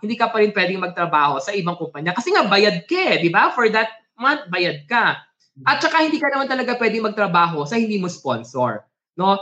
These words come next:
Speaker 1: So, if
Speaker 2: Hmm.
Speaker 1: you do that, eh, pwede kang ipa-labor ban.
Speaker 2: So, yung labor ban is totally different sa immigration ban. Kasi yung iba,
Speaker 1: Yeah.
Speaker 2: na, nako-confuse na, "Okay, baka hindi na ako makabalik ng U A E kasi naban na ako ng employment."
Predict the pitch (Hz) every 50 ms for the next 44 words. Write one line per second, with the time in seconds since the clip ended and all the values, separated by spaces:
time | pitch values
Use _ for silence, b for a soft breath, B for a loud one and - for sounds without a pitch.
0 | - 127 - - - 240 262 - - - 277 240 269 269 208 254 330 330 311 202
1 | 202 165 160 165 175 180 - - _ _ _ _ 220 220 226 226 226 - 254 269
2 | 269 262 254 254 - 240 220 220 220 220 - - 202 175 - 180 160 156 160 175
3 | 185 190 - _ _ _ _ _ _ _ _ 190 196 185 175 160 139 131 123 120
4 | - 135 131 123 123 - - - _ _ _ _ _ _ _ _ _ - - 214
5 | 226 233 240 240 226 226 214 214 214 220 190 180 220 214 208 180 190 180 175 180
6 | 175 180 180 170 180 180 170 170 - - - - 180 180 - 185 175 165 151 151
7 | 156 151 - 156 151 151 143 - 151 147 - 160 151 147 147 127 123 131 131 131
8 | 127 - 120 117 117 - 117 113 - - 156 165 226 226 226 226 226 190 180 175
9 | - 180 190 185 - - - - _ - 160 160 170 190 190 190 185 180 - -
10 | 175 165 - 165 160 151 160 185 220 214 180 185 202 196 202 202 208 214 233 240
11 | 233 226 226 - 220 - 202 208 214 - - 214 - - 202 196 220 233 - 220
12 | 214 - 247 233 214 196 170 151 175 165 156 180 175 180 180 180 175 - 180 170
13 | 165 165 165 - - 147 147 - - 151 151 147